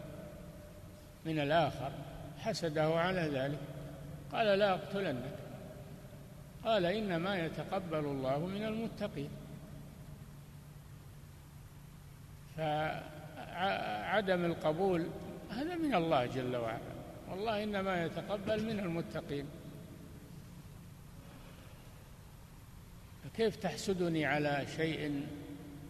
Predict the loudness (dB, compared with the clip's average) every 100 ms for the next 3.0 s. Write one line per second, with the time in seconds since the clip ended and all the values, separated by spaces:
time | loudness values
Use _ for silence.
0 | -12 -12 -14 -12 -4 2 4 8 8 8
1 | 4 2 0 0 0 -4 -6 -8 -10 -6
2 | -4 0 4 4 4 4 4 4 4 2